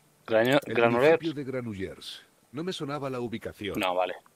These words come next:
Speaker 1: Eh,
Speaker 2: El
Speaker 1: Montserrat,
Speaker 2: municipio
Speaker 1: que sí, quítalo de aquí esto. Montserrat.
Speaker 2: Las montañas de Montserrat.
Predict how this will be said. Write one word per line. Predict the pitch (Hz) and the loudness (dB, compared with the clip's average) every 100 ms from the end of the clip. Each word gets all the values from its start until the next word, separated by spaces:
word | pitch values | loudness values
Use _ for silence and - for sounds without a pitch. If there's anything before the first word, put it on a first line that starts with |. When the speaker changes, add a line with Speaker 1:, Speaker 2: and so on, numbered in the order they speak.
| _ _ _ _ _ _ - | _ _ _ _ _ _ -2
Speaker 1:
Eh, | 107 107 | 0 2
Speaker 2:
El | |
Speaker 1:
Montserrat, | 107 110 117 123 160 | 4 2 4 6 6
Speaker 2:
municipio | 170 160 147 - | 4 -6 -6 -8
Speaker 1:
que | 117 | -8
sí, | - 131 | -4 -4
quítalo | - 123 110 | 0 0 0
de | 98 | -4
aquí | 95 95 | -8 -10
esto. | - 101 98 _ _ _ _ - | -12 -14 -16 _ _ _ _ -14
Montserrat. | 113 - 120 160 - | -8 0 4 4 2
Speaker 2:
Las | 78 | -14
montañas | 78 78 73 - 113 143 139 107 | -14 -14 -12 -4 -2 -2 -8 -6
de | |
Montserrat. | 120 117 104 92 82 73 | -6 -8 -8 -10 -8 -8